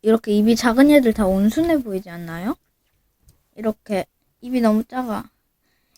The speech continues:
얘는 비교도 못할 정도로 작아서 그냥, 그냥, 그냥. 오늘의 승리는 스쿠스로 하겠습니다.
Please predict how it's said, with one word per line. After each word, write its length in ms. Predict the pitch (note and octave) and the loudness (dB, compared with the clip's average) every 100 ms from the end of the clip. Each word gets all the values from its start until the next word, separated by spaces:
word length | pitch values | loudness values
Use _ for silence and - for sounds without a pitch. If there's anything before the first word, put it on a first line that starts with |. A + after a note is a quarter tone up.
| - | -4
얘는 140 | B3 | -2
비교도 460 | B3+ B3 A#3+ C4+ C4+ | 0 0 4 4 4
못할 340 | G3+ G#3 B3+ | 2 -2 -6
정도로 420 | B3 A#3+ A#3 G3 F#3+ | -4 -4 -2 -2 -4
작아서 680 | G#3+ A3 G3+ G#3 A#3 G3+ - - - _ _ _ _ _ _ | -10 -16 -12 -4 -2 -2 -4 -20 -20 _ _ _ _ _ _
그냥, 280 | - C4 A#3 | -6 -4 -2
그냥, 260 | A3 G#3+ - | -2 -4 -6
그냥. 220 | - - A3 _ _ _ - | -12 -14 -18 _ _ _ -4
오늘의 540 | B3+ C4 C#4 C#4 A3+ | 4 8 10 10 8
승리는 600 | A3+ C#4+ D4 C4 G3+ F#3+ | 6 2 4 4 4 0
스쿠스로 520 | G3 - D4 - G#3+ G3+ | -2 -6 -12 -8 -6 -4
하겠습니다. 720 | A3+ B3+ - F#3+ F3 F#3+ | -4 -6 -10 -18 -12 -10